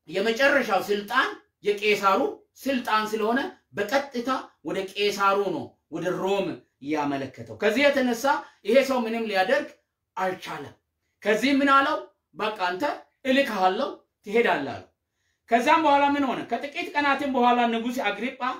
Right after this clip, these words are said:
በርቄንም ለፊልስጦስ ሰላምታ እንዲያቀርበው ወደ ቄሳሪያ ወረደ። በዛም ብዙ ቀን ስለተቀመጠ ፊልስጦስ የጳውሎስን ነገር ለንጉሱ እንዲህ ብሎ ተረከለት።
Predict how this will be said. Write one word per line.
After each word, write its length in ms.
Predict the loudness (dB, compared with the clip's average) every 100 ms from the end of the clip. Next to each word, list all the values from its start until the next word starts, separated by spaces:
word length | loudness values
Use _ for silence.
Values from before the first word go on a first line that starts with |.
| -12 _ _ _ _ _
በርቄንም 600 | 2 2 2 2 2 2 -2 -6 _ _ _ _
ለፊልስጦስ 720 | -2 0 2 2 0 0 0 2
ሰላምታ 440 | 2 4 2 2 -2 -2
እንዲያቀርበው 720 | 0 0 0 0 0 0 0 -2 -10 _ -2
ወደ 180 | 2 2 2
ቄሳሪያ 500 | 2 2 4 4 4
ወረደ። 340 | 4 2 0 -2
በዛም 400 | -4 -4 0 -2
ብዙ 140 | -2 -6 -6 -6
ቀን 200 | -4 -4
ስለተቀመጠ 720 | -2 -2 -2 -4 -2 0 0 0 -2 -6 _ _
ፊልስጦስ 560 | -2 0 0 0 0 0
የጳውሎስን 640 | 2 4 4 4 2 -2 -2
ነገር 280 | 0 0 0 -4 _
ለንጉሱ 420 | -4 -2 -2 -2 -2
እንዲህ 260 | -2 -2 0
ብሎ 140 | 2 2 0
ተረከለት። 540 | -4 -4 -4 -6 -8